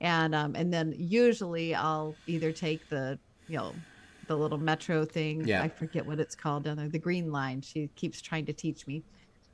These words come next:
Speaker 1: Um, <laughs> or take an Uber over to her campus from there. But this particular week, I was going down and the weather was absolutely fantastic, like,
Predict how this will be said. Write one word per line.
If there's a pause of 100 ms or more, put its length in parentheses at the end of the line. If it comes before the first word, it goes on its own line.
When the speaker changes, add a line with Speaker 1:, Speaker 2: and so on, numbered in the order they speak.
Speaker 1:
Um, (460)
<laughs>
or
take
an
Uber
over
to
her
campus
from
there. (680)
But
this
particular
week,
I
was
going
down (420)
and
the
weather
was (140)
absolutely
fantastic,
like,